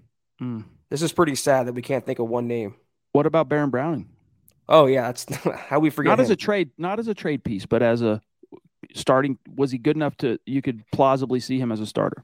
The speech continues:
Speaker 2: I wanna see him against ones, not against twos, threes, and fours, but it looks like he is blossoming at that position, and he could be the next terror off the edge. I'm telling you, that stun he had inside to scoop up that fumble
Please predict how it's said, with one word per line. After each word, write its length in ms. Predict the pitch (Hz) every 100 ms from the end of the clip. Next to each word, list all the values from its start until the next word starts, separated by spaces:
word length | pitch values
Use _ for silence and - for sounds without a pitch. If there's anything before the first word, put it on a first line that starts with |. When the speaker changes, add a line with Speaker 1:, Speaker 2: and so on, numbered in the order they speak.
| _ -
Speaker 2:
I 180 | 160
wanna 200 | 202 226
see 220 | 214 226 208
him 80 |
against 340 | 185 175 165 135
ones, 640 | 143 165 185 196 185 - -
not 240 | 143 147
against 500 | 156 156 147 - - -
twos, 340 | 175 170 160
threes, 320 | - 160 160
and 140 | 147 135
fours, 400 | - 147 160 143
but 140 | 147
it 40 | 139
looks 260 | 156 -
like 200 | 156 147
he 160 | 156 156
is 100 | 135
blossoming 640 | 123 131 147 - 147 139
at 80 | 135
that 180 | 139 -
position, 460 | 127 135 - 151 131
and 60 |
he 140 | 135 135
could 120 | 143
be 120 | 143
the 80 | 131
next 260 | 131 -
terror 320 | - 143 143 131
off 140 | -
the 140 | 147
edge. 100 | 143 120
I'm 120 | 151
telling 320 | 170 208 214
you, 60 | 151
that 180 | 147 -
stun 280 | - 202
he 140 | 214 202
had 180 | 196 175
inside 460 | 151 160 160 170
to 220 | 160 143 123
scoop 280 | - - 180
up 180 | 160 -
that 200 | 139 -
fumble 400 | 156 160 180